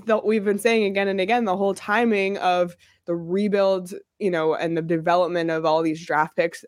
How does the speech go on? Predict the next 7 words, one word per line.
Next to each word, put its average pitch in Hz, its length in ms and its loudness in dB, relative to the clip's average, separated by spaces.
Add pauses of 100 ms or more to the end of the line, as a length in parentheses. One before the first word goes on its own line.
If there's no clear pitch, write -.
(100)
over 165 240 0
the 160 80 -4
next 156 420 -4
two 151 140 -2
seasons, 170 720 0 (300)
and 160 180 -4
the, 156 100 -2